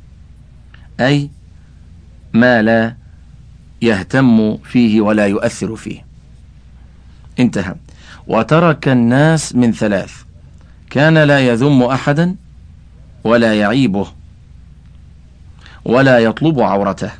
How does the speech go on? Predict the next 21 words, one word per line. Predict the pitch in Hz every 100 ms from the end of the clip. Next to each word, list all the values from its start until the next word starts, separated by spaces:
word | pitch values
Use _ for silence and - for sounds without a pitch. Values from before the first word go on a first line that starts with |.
| - - - - - - - - -
حاشية: | - 107 120 170 180 - - - - - - -
قد | 110
ورد | 120 165 180 185 185 -
من | 113 110
حسن | - 160 -
إسلام | 127 113 120 131 131
المرء | 117 113 147 - - - - -
تركه | 120 110 156 127 117
ما | 117 110
لا | 104
يعنيه، | 95 98 98 87 -
وقال | 101 123 113
تعالى: | 107 117 165 165 160 - - - - -
"والذين | 127 143 123 120 131 120
هم | 113 123
عن | 107 113
اللغو | 107 101 139 110 107
معرضون". | 101 131 107 101 98 107 95 92 87 - - - - - - - - - - - - - - - - -
لا | - 147
يطلب | 151 139 160 156
عورته، | 135 135 180 190 165